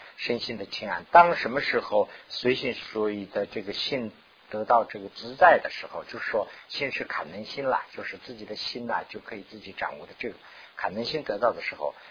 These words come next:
那这个时候应该知道是得到什么他。那么，此说，啊，须举二世，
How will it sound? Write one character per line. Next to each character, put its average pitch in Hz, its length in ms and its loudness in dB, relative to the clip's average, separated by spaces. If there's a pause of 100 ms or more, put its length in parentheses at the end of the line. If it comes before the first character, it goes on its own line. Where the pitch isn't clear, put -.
(100)
那 113 140 0
这 190 220 4
个 151 120 2
时 - 140 -2
候 104 160 -6
应 107 240 -6
该 90 300 0 (240)
知 98 160 -8
道 - 280 0
是 - 280 -8
得 80 180 -8
到 76 260 -10 (100)
什 - 200 -10
么 67 160 -18
他。 - 220 -8 (1300)
那 120 100 2
么， 117 420 6 (520)
此 101 360 -10
说， 127 460 4 (400)
啊， 80 380 -2
须 101 500 -4
举 80 460 -12 (100)
二 85 300 0
世， - 360 -2